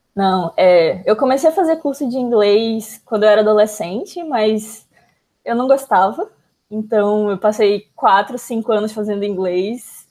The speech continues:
sem, sem estudar direito. Então, eu tinha uma, uma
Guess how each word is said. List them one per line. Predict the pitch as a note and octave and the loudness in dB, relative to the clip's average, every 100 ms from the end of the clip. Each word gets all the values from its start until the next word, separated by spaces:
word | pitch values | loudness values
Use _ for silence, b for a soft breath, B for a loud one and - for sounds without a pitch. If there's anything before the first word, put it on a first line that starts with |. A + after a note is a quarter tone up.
| _ | _
sem, | - A#3 A3 A#3 G#3+ | -8 -4 -2 -2 -4
sem | G#3+ A#3+ | -2 -2
estudar | A#3 C4+ A3+ G#3 | -2 -2 2 2
direito. | G#3 G3 F#3 C4+ _ _ _ _ _ _ _ _ | 2 0 -2 -6 _ _ _ _ _ _ _ _
Então, | G#3+ A#3 | -6 -2
eu | A#3+ | -4
tinha | - A#3+ | -6 -8
uma, | C#4 C4 G3+ | -4 -2 -2
uma | G#3 G3 F#3 F3+ E3 C#3 | -4 -2 -2 -4 -6 -10